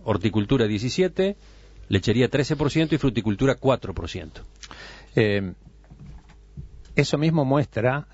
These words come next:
Speaker 2: eh, las dificultades para la conceptualización. Eh, refiriéndome, eh, refiriendo-, sí, a lo que decía Olascuaga,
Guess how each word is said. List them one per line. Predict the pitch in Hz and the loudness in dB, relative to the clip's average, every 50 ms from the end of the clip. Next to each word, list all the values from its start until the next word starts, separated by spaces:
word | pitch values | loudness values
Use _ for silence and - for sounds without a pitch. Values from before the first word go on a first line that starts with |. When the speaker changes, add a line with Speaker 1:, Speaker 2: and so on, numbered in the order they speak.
| - - - | -18 -8 -4
Speaker 2:
eh, | 113 104 101 101 95 95 92 90 90 87 - - | -2 0 0 0 0 -2 -2 -4 -4 -6 -6 -2
las | 117 104 101 | 0 0 0
dificultades | 95 - 117 107 - 104 101 - - 135 143 143 139 - | 0 -2 -2 0 0 -2 0 2 2 2 4 2 0 -2
para | - 123 120 127 123 120 - | -2 -2 0 0 0 -2 -2
la | - 113 107 | -4 -6 -2
conceptualización. | - 120 123 - - - - - 82 - - - - - - - - - - - - - - - - - - - - - - - - | 0 0 -2 -2 -2 -6 -6 -6 -6 -6 -6 -10 -10 -10 -10 -12 -16 -16 -18 -20 -20 -20 -20 -20 -20 -18 -18 -18 -18 -20 -14 -6 -4
Eh, | 92 92 92 90 | -2 0 0 0
refiriéndome, | 87 98 101 92 - - 113 127 139 139 139 139 139 135 123 - - - - - | 2 2 0 0 0 -2 0 0 2 2 0 2 0 0 -2 -4 -8 -16 -6 0
eh, | - 113 120 113 | 2 4 4 4
refiriendo-, | 104 110 101 - - 110 113 120 127 131 120 117 - | 2 0 -2 -4 -4 -4 0 0 0 0 0 -2 -2
sí, | - - 113 107 98 | 0 2 4 4 4
a | 98 104 | 2 2
lo | 95 92 - | 0 0 0
que | - 92 92 92 87 87 - - - - | 0 2 2 2 0 -2 -6 -10 -8 -4
decía | 107 98 85 - - 107 110 113 113 104 98 - - - - | -2 -2 -2 0 2 2 4 4 4 4 2 -2 -4 -8 -4
Olascuaga, | - 104 101 - - 117 107 107 104 92 - | -2 -2 0 2 2 2 2 2 0 -2 -4